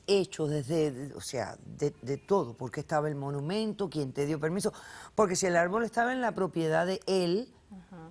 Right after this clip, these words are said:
Speaker 1: o sea, alguien te tiene que haber dado permiso para que tú tuvieras ese mon-, explícame todos los hechos.
Speaker 2: Por supuesto, doctora.
Speaker 1: A ver.
Speaker 2: Eh, iniciando el periodo escolar, yo iba con mis hijos, mi niño de seis años y una hija de nueve años.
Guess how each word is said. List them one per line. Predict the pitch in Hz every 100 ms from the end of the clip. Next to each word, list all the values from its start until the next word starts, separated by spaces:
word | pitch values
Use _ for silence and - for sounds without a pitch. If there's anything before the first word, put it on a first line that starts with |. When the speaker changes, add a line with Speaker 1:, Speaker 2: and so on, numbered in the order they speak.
| -
Speaker 1:
o |
sea, | - 170
alguien | - 147 190 285
te | 226
tiene | 170 156
que | 147
haber | 139 139
dado | 139 139
permiso | 143 143 147 151 208
para | 180
que | 151
tú | 151 147
tuvieras | 143 151 151
ese | 147 143
mon-, | 139 139 -
explícame | 151 285 277 254 202
todos | 165 160
los | 113
hechos. | 113 -
Speaker 2:
Por | 196
supuesto, | - 196 196 190 196
doctora. | 185 156 190 175 -
Speaker 1:
A | -
ver. | - - - - - -
Speaker 2:
Eh, | 240 214 202 - - - - - - - - - - -
iniciando | 240 226 220 226 208 226
el |
periodo | 247 233 214
escolar, | - 262 262 240 226 - -
yo |
iba | 208 208
con | 208 233
mis | 240 233 -
hijos, | 262 214 226 233 - - - - -
mi | 202
niño | 196 190 190 196 220 220 - - - - - - -
de |
seis | 175 226 208
años | 254 233 226 240 -
y | 226 196
una | 196 196
hija | 190 208
de | 208 185
nueve | 170 185 190 226
años. | 359 254 170 -